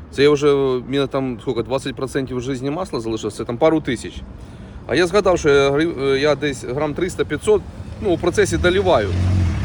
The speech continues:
Тому що трошки під'їдає так, ну, масло, до речі, ще нуль В двадцять в'язкость.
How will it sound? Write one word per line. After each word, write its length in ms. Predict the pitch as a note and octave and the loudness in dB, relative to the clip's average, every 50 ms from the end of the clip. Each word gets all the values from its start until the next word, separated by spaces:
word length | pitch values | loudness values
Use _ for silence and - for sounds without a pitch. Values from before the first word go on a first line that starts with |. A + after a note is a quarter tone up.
| - D#2+ D#2+ E2 D#2+ - - - - - E2 | 0 0 2 2 2 2 2 2 2 4 4
Тому 140 | - - - | 4 4 4
що 160 | - - G#3 | 6 6 8
трошки 260 | G3 G3 - - F#3 - | 8 8 8 8 8 8
під'їдає 500 | - - - G3 G3 F#3 E3+ C#3 A#2 G#2+ | 8 8 8 8 8 8 8 8 6 6
так, 120 | - - - - | 4 4 4 4
ну, 600 | - F2+ F2+ - - - - - - - - - | 4 4 4 4 4 4 6 6 4 4 4 4
масло, 420 | - - - - - - G3 - D#3+ | 4 4 4 4 4 4 4 4 4
до 100 | D#3+ D#3+ | 2 2
речі, 200 | D#3+ D3+ - C#3+ | 2 2 0 0
ще 120 | - E3 | 0 0
нуль 180 | D3 D3+ E3 D#3 | 0 0 0 0
В 140 | - - | 0 0
двадцять 360 | - C#3 D3+ C#3 - D3 C#3 C#3 | 0 0 0 0 0 -2 -2 0
в'язкость. 400 | C#3 - - G2+ G2+ G2 - | 0 0 0 0 -2 -2 -2